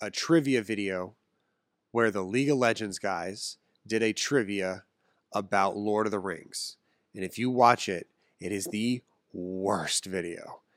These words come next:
And it's not because of the League of Legends guys. It's because of Lord of the Rings.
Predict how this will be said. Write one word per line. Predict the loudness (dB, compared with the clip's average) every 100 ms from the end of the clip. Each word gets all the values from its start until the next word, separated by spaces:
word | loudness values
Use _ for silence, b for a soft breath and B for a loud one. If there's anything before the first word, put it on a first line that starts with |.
| b
And | -6
it's | 0
not | 2 2
because | 2 4
of |
the | 6
League | 6
of | 6
Legends | 4 4 0
guys. | 2 4 2 0 -6 -10 _ b b
It's | -8 -6 -10
because | -8 -6 2 2 2
of | -4 -8 _ -10
Lord | -2 0
of | 0
the | -2
Rings. | -6 -10 -14 -16